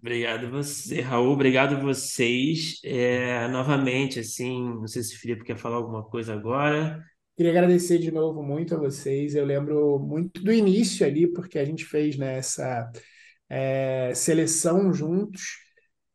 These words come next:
Speaker 2: Fizemos, é, é, tanto a seleção com, quanto ali as primeiras conversas, e aí também, é, a entrevista, as primeiras conversas no, no laboratório. Eu pude acompanhar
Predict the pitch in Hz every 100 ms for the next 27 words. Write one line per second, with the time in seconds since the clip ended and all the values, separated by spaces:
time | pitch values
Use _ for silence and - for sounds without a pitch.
0 | _ _ 175 156 156 175 175 151 143 139
1 | 131 131 127 110 139 135 127 127 135 -
2 | 160 180 185 185 160 156 - - 156 185
3 | 196 180 - 143 139 135 135 - 156 160
4 | 160 147 143 156 156 139 - 143 165 160
5 | - 147 135 139 175 190 185 185 - 165
6 | 147 143 143 147 139 151 160 160 147 151
7 | 160 156 147 _ _ _ 143 143 143 143
8 | 139 135 127 117 117 - - 107 151 175
9 | 175 143 185 - 139 - 156 170 170 160
10 | 156 156 147 143 143 139 151 143 147 143
11 | 139 147 151 170 156 151 151 - 208 196
12 | 185 185 190 185 165 156 165 170